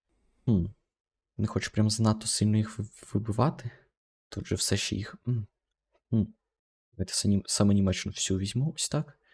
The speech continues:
Також візьму всю Польщу. Ось так. Давайте ось тут. Та ні, Білорусь не чіпаю. Вся Польща, всю Францію я не візьму. Давайте Чехію.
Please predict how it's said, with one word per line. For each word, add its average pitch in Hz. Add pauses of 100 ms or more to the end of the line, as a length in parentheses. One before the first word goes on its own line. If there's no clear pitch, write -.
(180)
Також - (520)
візьму 101
всю - (160)
Польщу. 98 (600)
Ось -
так. 131 (440)
Давайте -
ось -
тут. - (220)
Та -
ні, 87
Білорусь -
не 104
чіпаю. 139 (640)
Вся -
Польща, 117
всю -
Францію 98
я 95
не 98
візьму. 107 (640)
Давайте 98
Чехію. 131